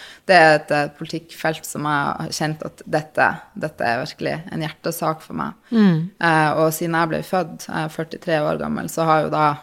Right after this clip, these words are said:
Speaker 1: dyrelivet på jorda blitt halvert, og i dag så utryddes artene i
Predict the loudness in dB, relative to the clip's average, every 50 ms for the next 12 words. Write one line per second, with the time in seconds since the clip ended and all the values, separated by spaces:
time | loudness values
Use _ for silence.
0 | _ _ _ -10 -6 -4 -2 0 0 0 2 0 0 0 0 -2 -4 -4 -6 -4
1 | -4 -2 -2 -2 -2 -2 -2 -2 -4 -4 -4 -6 -6 -4 -2 0 2 2 2 0
2 | -2 -8 -8 -8 -8 -4 _ 0 0 0 0 -2 -2 -2 -2 -2 -2 -2 -4 -6
3 | -10 -6 -4 -2 -2 -2 -4 -8 -14 -20 -20 _ _ _ -6 -6 -4 -2 -2 -2
4 | -2 -2 -4 -2 -2 -2 -2 -2 -2 -6 -6 -4 -4 -6 -8 -8 -10 -10